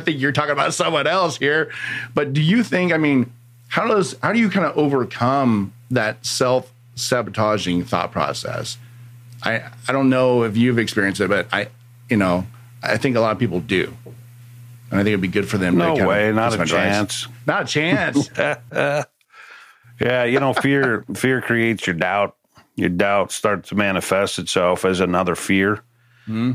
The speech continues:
Speaker 2: And, uh, it's, uh, it is, everybody has it.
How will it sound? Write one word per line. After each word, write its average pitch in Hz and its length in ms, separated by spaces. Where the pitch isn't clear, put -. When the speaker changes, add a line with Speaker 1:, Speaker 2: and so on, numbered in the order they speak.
Speaker 2:
And, 95 360
uh, 92 320
it's, 110 360
uh, 95 520
it 117 240
is, 120 340
everybody 123 480
has 104 320
it. 82 140